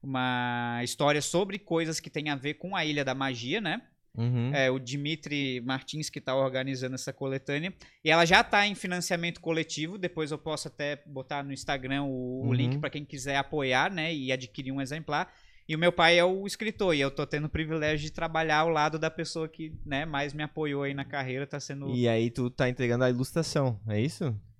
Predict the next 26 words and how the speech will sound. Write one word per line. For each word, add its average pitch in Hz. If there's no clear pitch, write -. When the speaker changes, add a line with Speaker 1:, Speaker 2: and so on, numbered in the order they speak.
Speaker 1:
É, 320
eu 190
tô 190
fazendo 226
os 233
desenhos 247
dos 240
quadrinhos, 220
né? 147
Speaker 2:
Desenhos. 170
Speaker 1:
Eu 151
desenhei 165
ele 165
como 165
personagem 180
e 165
mais 143
os 139
Mega 135
Curiosos, 135
que -
são 123
personagens 127
que 143
ele 156
criou. 160